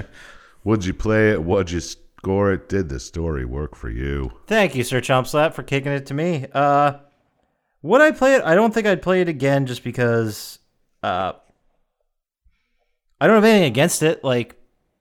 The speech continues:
Speaker 3: I remember playing it and thinking it was fine and having a good time,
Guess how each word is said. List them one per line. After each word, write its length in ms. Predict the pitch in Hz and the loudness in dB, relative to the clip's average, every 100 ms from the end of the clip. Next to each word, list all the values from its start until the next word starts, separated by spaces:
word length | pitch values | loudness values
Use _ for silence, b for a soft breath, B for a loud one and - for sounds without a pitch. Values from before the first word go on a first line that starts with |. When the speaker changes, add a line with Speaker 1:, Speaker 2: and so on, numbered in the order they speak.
| - | 0
Speaker 3:
I 80 | 131 | 2
remember 300 | 135 170 185 | 4 2 0
playing 320 | - 151 160 | 0 0 2
it 140 | 180 - | 0 0
and 160 | 135 113 | -4 -4
thinking 280 | 147 139 135 | -4 -2 -2
it 80 | 113 | -4
was 140 | 101 | -6
fine 340 | - 123 165 190 | 0 2 2 -2
and 180 | 123 110 | -4 -2
having 260 | 120 120 | 0 -2
a 40 | 107 | -2
good 200 | 123 107 | -4 -2
time, 420 | 127 131 160 | 0 0 0